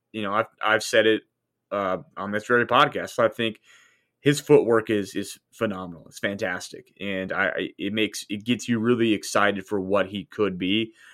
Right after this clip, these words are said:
when you just see the way that he moves, the upper, you know, the flexibility that he has in his hips. Um, he, he's gonna be a dude. He's gonna be a very nice football player for this team. But this team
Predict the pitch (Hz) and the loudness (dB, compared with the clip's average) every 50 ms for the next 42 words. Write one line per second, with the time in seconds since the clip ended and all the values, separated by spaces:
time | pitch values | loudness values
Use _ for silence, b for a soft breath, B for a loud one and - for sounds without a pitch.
0 | B B - 110 110 107 101 98 107 - - - 107 107 95 104 95 90 95 98 | B B -4 -2 -2 -2 -2 -4 -6 -6 -6 -4 -4 -2 -2 -2 -2 0 0 0
1 | 98 92 107 92 - 95 101 98 95 90 90 92 92 92 95 101 101 98 - - | 0 -2 -2 -4 -6 -6 -8 -6 -6 -6 -4 -4 -2 -2 -2 -2 -4 -6 -8 -8
2 | 98 95 - - 92 95 - 101 95 92 87 80 - - 90 92 85 85 87 85 | -6 -4 -2 -2 -4 -4 -2 -2 0 0 0 -2 -4 -6 -8 -8 -8 -8 -8 -10
3 | 98 - - - 113 - - - 101 87 101 95 98 101 101 101 98 98 92 95 | -12 -10 0 0 0 0 0 -6 -6 -4 -2 -2 -2 -2 -2 -2 -2 -2 -2 -4
4 | 95 98 95 92 95 98 - 98 95 90 82 - - 101 104 107 - - - b | -6 -6 -6 -6 -6 -6 -6 -8 -10 -10 -12 -8 -4 -4 -4 -4 -4 -12 -18 b
5 | b b b b b b b _ - 120 104 98 98 95 - _ _ _ _ _ | b b b b b b b _ -8 -6 -6 -6 -8 -10 -14 _ _ _ _ _
6 | - 107 131 131 - - 131 147 143 165 170 170 151 156 151 127 131 135 127 - | -10 -6 -6 -6 -4 -4 -4 -2 -2 0 -2 0 2 2 2 2 2 2 0 0
7 | - _ _ 120 120 127 135 139 131 127 135 120 101 113 120 123 120 113 110 110 | -4 _ _ -8 -6 -2 0 0 2 2 2 2 4 4 4 4 2 2 0 0
8 | 107 - - 98 - 98 95 - - 85 87 92 92 - _ - 104 101 98 87 | -2 -2 -8 -6 -4 -4 -6 -4 -4 -4 -4 -4 -6 -8 _ -4 -2 -2 -2 -2
9 | 98 95 92 - - 95 90 90 87 90 - b b b b b b b b _ | -2 -4 -6 -8 -10 -10 -8 -8 -8 -10 -12 b b b b b b b b _
10 | _ 117 113 104 - - - _ _ _ _ 135 139 143 147 - - - - 190 | _ 6 6 6 6 0 -10 _ _ _ _ 4 4 4 2 -4 -8 -4 -2 0
11 | 190 151 110 104 98 98 110 117 | 0 2 2 2 0 -2 -4 -6